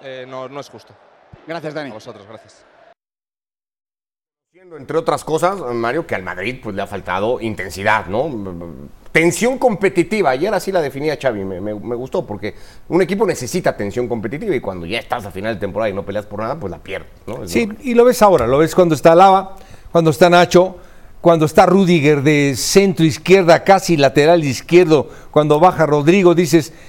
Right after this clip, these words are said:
Speaker 4: "Esta precaución contra el Rayo Vallecano la tenía que hacer hace una semana, un poquitín, para compensar lo de Modric, Kroos, la dinámica que no tenía". Bueno, pues hoy la hizo, y, y lo que dice Manu Martín, bastante bien,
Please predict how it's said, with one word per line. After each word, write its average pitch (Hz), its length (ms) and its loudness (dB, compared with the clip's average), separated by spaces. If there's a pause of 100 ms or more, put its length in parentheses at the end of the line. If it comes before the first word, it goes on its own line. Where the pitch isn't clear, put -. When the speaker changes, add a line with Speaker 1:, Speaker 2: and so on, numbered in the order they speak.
(360)
Speaker 4:
"Esta 240 400 4
precaución 190 600 4
contra 196 240 0
el 175 80 -2
Rayo 214 240 -2
Vallecano 214 460 -2
la 190 120 -2
tenía 214 220 -12
que 196 80 -8
hacer 233 240 -2
hace 226 180 0
una 233 140 0
semana, 254 400 0
un 254 200 4
poquitín, 214 680 0
para 160 220 4
compensar 170 500 2
lo 185 60 -2
de 160 100 2
Modric, 180 400 0
Kroos, 202 400 0 (280)
la 156 100 4
dinámica 165 400 4
que 160 100 2
no 202 140 2
tenía". 185 420 4
Bueno, 196 180 0
pues - 140 -12
hoy 156 100 2
la 147 140 2
hizo, 170 320 -2
y, 131 320 -4
y 139 140 -4
lo 120 120 0
que 123 120 0
dice 131 180 -2
Manu 135 200 -2
Martín, 139 420 -6
bastante 127 420 -8
bien, 127 240 -4